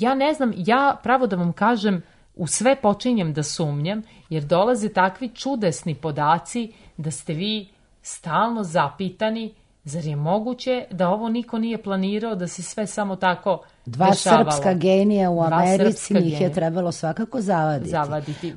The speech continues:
Speaker 2: Pa to i mi ovako ovim našim savremenim danima vidimo da se to
Speaker 1: Da to
Speaker 2: dešava.
Speaker 1: ide.
Speaker 2: Da to
Speaker 1: Znate
Speaker 2: ide
Speaker 1: kako
Speaker 2: i
Speaker 1: ih
Speaker 2: da
Speaker 1: je
Speaker 2: je to
Speaker 1: videla?
Speaker 2: deo
Speaker 1: Ja ću vam reći
Speaker 2: strategije.
Speaker 1: kako ih je videla Amerika. Postoji puno članaka iz vremena njihovih života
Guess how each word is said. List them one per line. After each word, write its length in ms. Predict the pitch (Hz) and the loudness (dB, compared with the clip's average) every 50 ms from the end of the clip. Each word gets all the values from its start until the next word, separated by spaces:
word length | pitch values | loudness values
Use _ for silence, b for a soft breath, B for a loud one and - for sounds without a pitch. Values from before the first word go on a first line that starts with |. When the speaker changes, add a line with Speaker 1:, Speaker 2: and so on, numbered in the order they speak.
| - - | -6 -2
Speaker 2:
Pa 120 | - 240 | -2 -2
to 220 | 240 - - 247 | 0 0 0 2
i 140 | 254 247 240 | 4 6 6
mi 260 | 240 240 240 240 214 | 6 6 6 4 4
ovako 480 | 196 190 185 170 180 185 180 - - 185 | 4 2 2 2 0 0 -2 -2 -2 0
ovim 300 | 175 165 160 165 170 156 | 0 2 2 0 0 0
našim 340 | 160 160 160 156 - - 147 | 0 -2 -2 -2 -2 -4 -6
savremenim 680 | - - 175 160 147 143 156 147 147 143 147 143 147 | -4 -2 -2 -2 -2 -2 -2 -4 -4 -4 -4 -4 -4
danima 500 | 139 147 147 147 147 139 135 127 127 131 | -4 -4 -4 -4 -4 -4 -6 -6 -8 -8
vidimo 680 | 131 127 123 110 104 113 101 98 98 95 92 92 92 90 90 92 92 90 - 117 | -8 -8 -8 -8 -8 -10 -10 -10 -10 -10 -10 -10 -12 -14 -16 -16 -16 -18 -18 -16
da 260 | 120 131 123 - - | -14 -14 -14 -12 -14
se 180 | - - - 120 | -14 -14 -14 -12
to 160 | - 147 - | -10 -10 -6
Speaker 1:
Da 140 | 185 180 185 | -4 -4 -4
to 200 | - - 190 180 | 0 0 0 0
Speaker 2:
dešava. 180 | 156 143 110 | 0 -2 -4
Speaker 1:
ide. 100 | 110 - B B B B B B - | -8 -12 B B B B B B -4
Speaker 2:
Da 100 | 139 175 | 0 0
to 40 | 170 | 4
Speaker 1:
Znate 240 | 190 208 208 202 | 4 6 6 6
Speaker 2:
ide 140 | 196 202 214 | 6 4 6
Speaker 1:
kako 140 | 220 - 196 | 6 6 6
Speaker 2:
i 100 | 190 185 | 6 6
Speaker 1:
ih 40 | 175 | 6
Speaker 2:
da 60 | 185 | 6
Speaker 1:
je 60 | 185 185 | 6 4
Speaker 2:
je 140 | 185 170 | 4 4
to 60 | 170 196 | 4 2
Speaker 1:
videla? 180 | 190 151 185 | 4 4 4
Speaker 2:
deo 440 | 180 180 175 170 165 165 165 156 147 165 | 4 4 4 4 4 2 0 0 -2 0
Speaker 1:
Ja 120 | 214 240 | 0 2
ću 140 | - 165 170 | 2 2 2
vam 100 | 208 185 | 2 4
reći 160 | 180 185 185 | 4 4 2
Speaker 2:
strategije. 220 | 180 - 175 - - | 2 0 -4 -2 0
Speaker 1:
kako 220 | 214 214 214 214 | 0 0 0 -2
ih 140 | 196 - - | -2 -2 -2
je 80 | 175 | -4
videla 340 | 151 175 175 151 156 147 147 | -4 -4 -4 -2 -2 -2 -2
Amerika. 460 | 147 143 135 123 127 131 - - - b b b b b b _ - | -4 -6 -6 -8 -10 -12 -14 -16 -20 b b b b b b _ -6
Postoji 380 | 180 170 - - 196 196 190 | -6 -4 -2 -2 -2 -2 -2
puno 260 | - 175 175 185 220 | -2 -4 -4 -4 -6
članaka 560 | 220 - - 240 233 208 160 147 143 - - 160 | -6 -6 -4 -4 -2 -2 -2 -4 -6 -6 -6 -6
iz 140 | 156 147 | -4 -2
vremena 360 | 160 175 180 185 185 185 180 175 | -2 0 0 0 -2 -2 -2 -4
njihovih 480 | 175 185 190 - 196 170 165 160 160 | -4 -4 -6 -6 -6 -6 -4 -6 -6
života 520 | 143 156 170 170 196 196 185 - - 143 | -4 -4 -2 -2 -2 -2 -2 -4 -6 -8